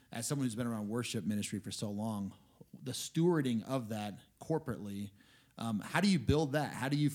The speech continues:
how do you flow in and out of a service as a leader? How do you take the, the congregation to a place that normally they wouldn't get by themselves, but because you are stewarding that, that flow,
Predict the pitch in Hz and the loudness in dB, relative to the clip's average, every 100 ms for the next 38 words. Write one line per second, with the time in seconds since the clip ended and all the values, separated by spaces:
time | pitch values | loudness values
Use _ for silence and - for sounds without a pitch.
0 | - 127 131 147 143 - 131 135 139 120 | -2 -6 -2 0 0 -2 -2 0 0 0
1 | 117 117 113 107 - 131 120 104 - 117 | -2 -2 -4 -6 -4 -4 -2 -6 -8 -8
2 | 110 107 120 101 131 139 120 - 135 123 | -6 -4 -2 -2 -2 0 -2 -2 -4 -4
3 | - 120 110 107 117 - 131 127 113 113 | -6 -6 -6 -10 -12 -6 -4 -4 -4 -4
4 | 120 117 123 110 - - _ _ - 127 | -2 0 -2 -4 -8 -20 _ _ -6 -6
5 | - 135 127 135 123 127 139 135 113 120 | -4 -4 -4 -6 -4 -2 0 0 -2 -2
6 | 120 117 113 117 113 107 110 - 120 127 | -4 -4 -4 -4 -6 -4 -4 -4 -4 -4
7 | 147 123 107 110 120 110 113 123 113 - | -6 -8 -8 -4 -4 -4 -2 -2 -2 -4
8 | 147 180 123 104 107 107 120 110 - - | -2 -2 -2 -4 -4 -8 -8 -10 -10 -10
9 | 107 104 104 | -8 -6 -8